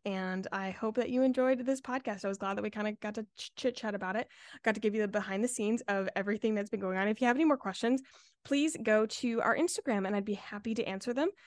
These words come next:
Um, I did a Q and A on my personal Instagram this week, and it was actually really, really fun because, um, I haven't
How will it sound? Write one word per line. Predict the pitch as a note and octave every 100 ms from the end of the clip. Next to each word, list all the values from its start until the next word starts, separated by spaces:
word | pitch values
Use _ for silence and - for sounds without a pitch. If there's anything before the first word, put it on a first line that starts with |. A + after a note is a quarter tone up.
| - - -
Um, | A3 G#3+ G#3 G#3
I | G#3+
did | A3+ A3
a | G#3+
Q | G#3 - B3+
and | A3
A | F3+ G#3 A3+
on | G3+ G3 G3
my | G3 F#3
personal | - G3+ G3
Instagram | D3+ - - F#3+
this | F#3+
week, | G3+ F#3+
and | G3+
it | G3+
was | G#3
actually | G3+ -
really, | G3 F#3+ F#3+
really | F#3+
fun | - E3+ G#3+ -
because, | G#3+ - F3+ F3 F3+ - - - - -
um, | - G3 F#3+ F#3 -
I | G3
haven't | G3+ A3+ A#3 G#3+